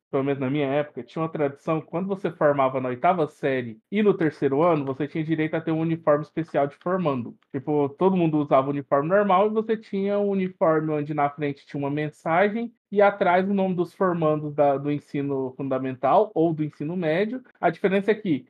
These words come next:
do lado do nome dos formandos do ensino fundamental, a gente costumava colocar apelidos. E do lado dos formandos do ensino médio, colocava qual curso a pessoa queria. Então, por exemplo, na camisa de oitava série tava lá a lista de alunos e tava lá João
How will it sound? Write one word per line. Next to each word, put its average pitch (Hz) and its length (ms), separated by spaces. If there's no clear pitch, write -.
do 180 320
lado 214 320
do 233 120
nome 196 280
dos 165 240
formandos 160 400
do 151 80
ensino 147 240
fundamental, 139 880
a 143 60
gente 151 240
costumava 165 420
colocar 165 460
apelidos. 175 800
E 147 80
do 160 100
lado 165 300
dos 190 180
formandos 160 400
do 147 120
ensino 165 280
médio, 185 300
colocava 202 420
qual 190 300
curso 185 240
a 190 40
pessoa 190 300
queria. 190 480
Então, 160 320
por 190 160
exemplo, 156 560
na 143 240
camisa 175 440
de 151 80
oitava 156 380
série 170 280
tava 196 260
lá 156 400
a 151 120
lista 147 340
de 147 80
alunos 185 500
e 233 80
tava 220 200
lá 185 200
João 175 760